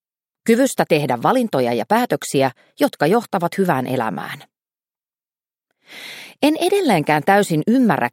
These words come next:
käsitettä olla itselleen armollinen. Se on löperöä. Vai sanotko sinä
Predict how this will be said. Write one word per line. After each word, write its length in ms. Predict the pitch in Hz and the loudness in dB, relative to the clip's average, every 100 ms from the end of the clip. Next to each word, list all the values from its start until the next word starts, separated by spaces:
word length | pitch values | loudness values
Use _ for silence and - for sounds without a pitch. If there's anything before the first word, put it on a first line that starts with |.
| - | -2
käsitettä 640 | 147 160 131 - - 127 - _ | -2 0 -2 -2 -4 -4 -6 _
olla 300 | 190 202 147 - | 2 4 2 0
itselleen 680 | 185 - 147 127 127 131 | -4 -2 -2 0 -2 -2
armollinen. 680 | 170 147 131 120 107 - - - _ _ _ _ _ _ _ _ | -2 -2 -2 -4 -6 -8 -14 -16 _ _ _ _ _ _ _ _
Se 140 | - 311 | -2 0
on 100 | 320 | 2
löperöä. 500 | 320 127 123 57 - - _ _ _ _ _ _ _ _ _ - - - - | 0 0 -2 -6 -12 -16 _ _ _ _ _ _ _ _ _ -20 -16 -16 0
Vai 160 | 262 | 2
sanotko 420 | 262 302 330 - 269 | 4 2 0 -2 -2
sinä 400 | 320 392 156 | -2 0 0